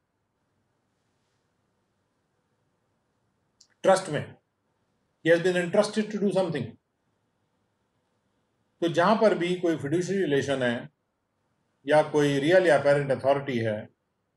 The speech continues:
तो वहां पर हम कह देंगे कि वो उस position में है। Dominate कर रहा है कि नहीं कर रहा, वो बात दूसरी है, Position में है dominate करने के,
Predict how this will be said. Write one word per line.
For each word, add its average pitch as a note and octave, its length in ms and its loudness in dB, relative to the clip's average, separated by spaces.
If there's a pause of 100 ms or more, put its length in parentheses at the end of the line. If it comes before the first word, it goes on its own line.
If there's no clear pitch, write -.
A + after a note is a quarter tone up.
(1800)
तो E3 80 -2
वहां D#3 200 4
पर D#3 160 2
हम C#3 360 -4 (160)
कह D3+ 100 0
देंगे C#3+ 300 -2
कि D#3+ 140 -10
वो D#3+ 260 0
उस - 140 -12
position C#3+ 320 -4
में C#3+ 140 -4
है। C3+ 180 -4
Dominate E3 540 -2
कर F#3 140 2
रहा G#3+ 180 6
है G#3+ 60 4
कि G#3+ 160 -6
नहीं G#3+ 120 0
कर G#3 140 -4
रहा, G3+ 120 2
वो F#3+ 100 -4
बात F#3+ 140 2
दूसरी F3+ 320 -12
है, - 240 -20
Position A3+ 440 2
में G#3 140 2
है B2+ 240 -6 (1000)
dominate D3 440 -2
करने A#2 220 -2
के, G2+ 180 -16